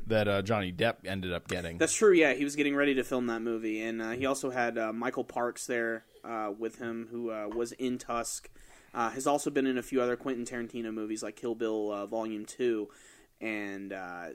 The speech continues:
Speaker 2: he was just telling this hilarious story. He's like, "If you thought Quentin was funny, you know, when he's sober, gosh, get him high and let him watch a movie."
Speaker 1: <laughs>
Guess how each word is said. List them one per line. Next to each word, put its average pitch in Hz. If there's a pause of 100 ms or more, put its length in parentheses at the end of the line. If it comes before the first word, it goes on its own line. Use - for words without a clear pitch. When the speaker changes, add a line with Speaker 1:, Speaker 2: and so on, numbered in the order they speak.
Speaker 2:
he 113
was 127
just -
telling 139
this 131
hilarious 123
story. 120
He's 117
like, 110
"If -
you 185
thought 156
Quentin 123
was 113
funny, 110
you 101
know, 110
when 104
he's 92
sober, 113
gosh, 120
get 160
him 139
high 139
and 113
let 123
him 117
watch 117
a -
movie." 107 (220)
Speaker 1:
<laughs> 233